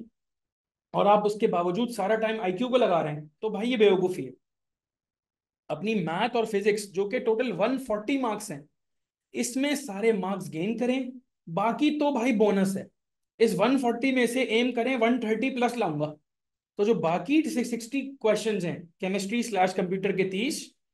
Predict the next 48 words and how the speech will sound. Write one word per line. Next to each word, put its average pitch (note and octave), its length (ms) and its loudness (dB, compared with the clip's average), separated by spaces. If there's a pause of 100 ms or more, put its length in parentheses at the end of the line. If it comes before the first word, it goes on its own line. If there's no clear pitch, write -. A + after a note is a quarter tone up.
English G3+ 260 0
के F3+ 120 -2
बीस, A3 360 -2
आईक्यू E3+ 260 0
के F#3 100 4
दस, D3 440 -2
वो A3+ 100 2
आपका B3+ 340 4
bonus G#3 320 4
होगा। D#3+ 200 4
फिर, D3+ 220 -8 (320)
फिर A3+ 80 2
वो A#3+ 120 4
आपको A#3 300 4
वन A3 180 4
फिफ्टी A3+ 280 -2
फ़ाइव, G#3+ 280 2
वन G#3+ 100 -2
सिक्सटी G#3+ 320 -8
पे G#3 100 4
लेके F3 260 2
जाएगा। C3+ 400 -8 (840)
सही G3 200 0
है D4+ 80 4
जी, B3+ 120 0 (240)
ये G#3+ 240 0
फिर A#3 180 0
आपने A3 500 0
इंशाल्लाह G#3 520 -4
इसको A3+ 520 0
ये G3+ 120 0
कर G3 180 -4
लिया B3+ 260 -6 (100)
तो G#3 120 -2
बल्ले F3+ 240 0
बल्ले G3 220 2
हो E3+ 80 4
जाएगा C#3+ 320 -2
इंशाल्लाह C#3+ 380 -4
भाई। C#3 140 -8 (720)
ठीक G3 160 -6
है, G#3+ 140 -2 (380)
चलें F3 220 2
पहले G3 180 4
सवाल G3+ 260 4
को F3+ 100 0
देखते D3 260 -2
हैं। - 140 -16